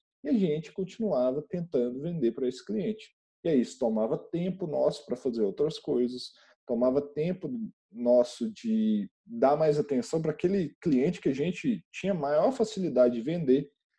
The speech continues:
tomava tempo nosso em investir na parte de garantir o sucesso desse cliente. Então, no final das contas, a gente viu o quê? A quantidade de dinheiro que a gente tava jogando fora porque a gente tentava vender pra todo mundo, com aquela velha falta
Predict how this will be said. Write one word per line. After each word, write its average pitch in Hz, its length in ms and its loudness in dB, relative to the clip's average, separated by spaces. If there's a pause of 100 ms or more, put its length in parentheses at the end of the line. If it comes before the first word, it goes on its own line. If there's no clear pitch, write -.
(360)
tomava 170 360 4
tempo 180 380 -6
nosso 151 400 0
em 139 100 -2
investir 151 580 -2
na 160 120 0
parte 135 440 0
de 135 320 -2
garantir 165 420 2
o 233 60 -2
sucesso 147 560 2
desse 147 200 -8
cliente. 143 440 -4 (340)
Então, 220 240 2 (140)
no 208 120 0
final 247 380 -4
das 196 220 2
contas, 180 420 -2
a 175 80 0
gente 185 280 -4
viu 196 180 0
o - 40 -2
quê? - 280 0 (240)
A 156 80 -14 (100)
quantidade 208 760 2
de 165 120 -4
dinheiro 147 420 0
que 202 80 0
a 190 40 2
gente 190 220 -4
tava 202 220 2
jogando 185 360 2
fora 185 400 2
porque 185 260 -2
a 196 40 4
gente 190 220 -4
tentava 196 380 4
vender 196 280 2
pra 180 100 0
todo 190 240 0
mundo, 180 320 -2 (440)
com 160 100 -6
aquela 165 300 -2 (160)
velha 156 540 6
falta 139 460 0